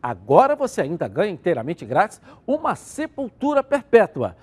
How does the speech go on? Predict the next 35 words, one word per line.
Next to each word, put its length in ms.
em 60
um 100
dos 140
seus 260
cemitérios, 680
claro, 320
em 40
um 60
dos 80
seus 220
cemitérios. 540
Vale 180
muito 240
a 60
pena 300
ser 180
sócio 440
da 100
Rio 180
Pax, 380
hein, 100
gente? 300
Associe-se 720
já. 280
Rio 160
Pax 480
tem 120
planos 260
a 80
partir 340
de 140
dois 420
reais 420
por 140
dependente, 680